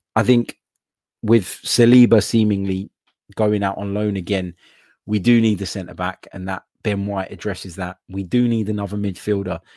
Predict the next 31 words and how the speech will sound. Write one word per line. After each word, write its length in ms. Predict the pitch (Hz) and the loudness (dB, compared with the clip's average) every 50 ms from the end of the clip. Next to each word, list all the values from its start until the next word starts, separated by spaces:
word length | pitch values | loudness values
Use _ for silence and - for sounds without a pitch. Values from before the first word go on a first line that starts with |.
| _ _ _ _ _ _ _ _ | _ _ _ _ _ _ _ _
to 520 | - - - 107 101 101 98 95 95 92 - | -10 -4 -2 0 0 0 0 -2 -4 -6 -8
play 320 | - - 120 117 104 104 | -8 -4 -2 0 2 2
alongside 520 | 98 98 101 95 98 - - 98 92 90 - | 2 0 -2 -4 -4 -6 -4 -4 -4 -4 -4
Thomas 260 | - 98 95 92 - | -6 -6 -6 -6 -8
Partey, 540 | - - 98 92 92 92 - 104 95 95 - | -8 -4 -2 -2 -2 0 0 -2 -2 -2 -2
in 160 | - 101 95 | -2 -2 0
my 200 | 92 90 87 90 | 0 0 -2 -2
opinion, 340 | 90 - - 95 95 95 92 | -4 -4 -6 -6 -6 -6 -6
'cause 100 | 90 90 | -8 -6
I'm 120 | 98 90 92 | -6 -6 -6
not 140 | 95 - _ - | -8 -10 _ -8
quite 240 | - 95 85 - | -6 -4 -4 -4
sure 280 | - - - 101 95 92 | -4 -8 -6 -4 -4 -4
Lokonga 520 | 90 85 - - 95 98 95 92 90 82 - _ _ _ _ _ _ _ _ _ _ _ - | -4 -6 -8 -8 -8 -6 -6 -4 -6 -6 -8 _ _ _ _ _ _ _ _ _ _ _ -8
is 140 | 98 95 - | -6 -4 -2
a 40 | 101 | -2
hundred 320 | - 107 107 98 - 101 | -2 -2 -2 -2 -2 -4
percent 340 | - - 101 85 107 98 104 | -2 -2 -2 0 0 0 2
ready 280 | 110 110 107 107 110 - | 2 2 2 2 0 0
or 300 | - 123 113 117 113 113 | 2 4 4 6 4 4
is 100 | 104 90 | 2 2
of 140 | 110 92 - | 0 -2 0
the 100 | 113 98 | -2 -2
profile 480 | - - 110 107 104 - - 98 95 | 0 2 2 2 2 2 0 -2 -2
that 180 | 95 95 - - | -2 -2 -4 -6
Mikel 320 | 104 95 87 - - 95 | -6 -8 -8 -8 -8 -6
Arteta 380 | 95 95 95 - 104 98 - - | -4 -4 -4 -4 -6 -8 -8 -8
is 80 | 90 87 | -6 -4
necessarily 540 | 98 95 - - - 101 95 92 87 90 | -4 -6 -6 -6 -4 -4 -4 -4 -6 -6
looking 280 | 90 98 98 - 110 101 | -6 -8 -6 -6 -6 -8
for 280 | - - 107 110 107 | -6 -2 -2 -2 -2